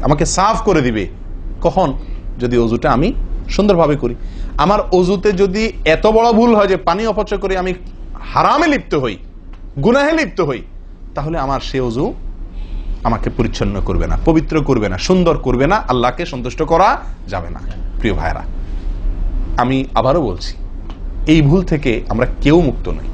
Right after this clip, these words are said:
আল্লাহ মাফ করুক, ইল্লা মার রাহিমা রব্বি, হাতে গোনা দুই একজন ছাড়া আমরা কেউ মুক্ত নই ভাই। ওযু করার সময় পানি অপচয়, আজকে টেপের যে কালচার, এই টেপ ছেড়ে আমাদের ওযু করা, এটা জঘন্য একটি ভুল যদি টেপটা আমি ছেড়ে রাখি।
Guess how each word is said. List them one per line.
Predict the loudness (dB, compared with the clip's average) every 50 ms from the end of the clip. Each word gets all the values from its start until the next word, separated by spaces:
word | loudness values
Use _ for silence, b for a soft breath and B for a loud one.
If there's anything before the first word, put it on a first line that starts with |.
| -8 -8 -10 -8 -8 -4 -4 -2 0 0
আল্লাহ | 2 2 4 4 4
মাফ | 2 0 0 0
করুক, | 0 0 0 0 2
ইল্লা | 2 2 4
মার | 4 2 2 0
রাহিমা | 0 -4 -2 0 0 2
রব্বি, | 2 2 2 2 0 0 -2 -4 -8 -12 -12 -12 -12 -12 -10 -10 -10 -8
হাতে | -2 0 0 0 2 2 2
গোনা | 2 4 4 4
দুই | 4 4 4
একজন | 4 4 2 0 0
ছাড়া | 2 2 4 4 4 2 0 -4
আমরা | -6 -6 -6
কেউ | -4 -4 -4 -4
মুক্ত | -4 -4 -8 -8 -8
নই | -8 -6 -6
ভাই। | -6 -8 -8 -8 -8 -10 -8 -6 -6 -6 -4 2 4
ওযু | 4 4 4
করার | 4 4 2 2
সময় | 2 -2 -4 -4 -2
পানি | -2 -2 -2
অপচয়, | -2 -2 -2 -2 -2 -2
আজকে | -2 -2
টেপের | -2 0 2 2 4 2 2 0 0 -2
যে | 0 0 2
কালচার, | 2 2 2 2 2 2 2 2 0 -4 B B B B B B -4
এই | -4 -4
টেপ | 0 2 0 0 0
ছেড়ে | 2 2 2 4 4
আমাদের | 2 2 0 0 0
ওযু | 0 0 0 0
করা, | 0 2 2 2 0 -2 -8 -14 -12
এটা | -6 -6 -6 -6 -6 -6
জঘন্য | -4 -2 -2 0 2 4 4 4 4 4 4
একটি | 2 0 0 -2 -6 -2 0 2 4 4 4 2 0 B B B B B -4 2
ভুল | 4 4 6 6 4 2 0
যদি | 0 0 0 0
টেপটা | 0 0 -2 -2 0 2 0
আমি | 0 0 -2
ছেড়ে | -4 0 2 4 4
রাখি। | 4 2 0 -2 -10